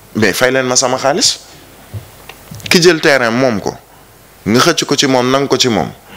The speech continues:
Bu demee ci kanamu yoon, yoon daka naan, "Ah, am na droit,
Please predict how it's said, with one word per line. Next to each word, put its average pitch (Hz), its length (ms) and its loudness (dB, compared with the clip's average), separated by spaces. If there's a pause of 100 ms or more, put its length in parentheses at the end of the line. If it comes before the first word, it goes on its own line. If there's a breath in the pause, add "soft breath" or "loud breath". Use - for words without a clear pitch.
(340 loud breath)
Bu 110 120 4
demee 143 260 2
ci - 100 -2
kanamu 131 340 0
yoon, 101 300 2
yoon 117 200 2
daka 107 200 0
naan, 92 240 0
"Ah, 151 280 -4
am 76 180 -4
na 85 80 0
droit, 135 380 -2